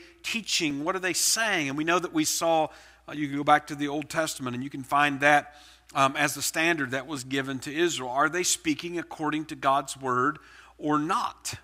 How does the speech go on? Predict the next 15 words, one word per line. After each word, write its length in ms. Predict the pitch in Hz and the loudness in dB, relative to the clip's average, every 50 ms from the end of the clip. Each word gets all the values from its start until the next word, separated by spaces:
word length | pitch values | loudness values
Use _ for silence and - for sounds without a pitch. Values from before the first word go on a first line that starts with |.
| _ - | _ -2
What 140 | 131 160 165 | 2 4 4
are, 140 | 185 185 156 156 | 4 2 2 2
what 160 | 143 147 156 | 2 2 4
are 100 | 175 170 | 2 2
they 320 | 143 131 127 131 143 139 - - _ _ _ _ _ - | 0 0 0 0 -2 -2 -6 -12 _ _ _ _ _ -2
saying? 640 | - - - 247 269 277 - 117 101 90 80 98 - _ _ _ _ _ _ _ _ _ _ _ _ | 2 2 2 2 2 0 -2 -2 -4 -8 -12 -18 -20 _ _ _ _ _ _ _ _ _ _ _ _
Well, 140 | - 175 214 | 2 6 8
obviously, 500 | 247 - 214 185 - - 170 160 170 180 | 8 8 6 4 2 2 2 2 2 4
we 160 | 170 170 160 | 4 2 2
can, 400 | - 170 156 143 135 135 135 127 _ - | 2 0 -2 0 -2 -4 -6 -10 _ -10
we 80 | 170 | -8
can 260 | - - 139 131 135 135 | -6 -4 -4 -4 2 4
know 220 | 143 165 196 202 | 6 6 6 6
them 280 | 175 165 156 147 143 135 | 4 2 0 -2 0 4
by 360 | 143 143 139 135 131 123 | 6 6 6 6 6 2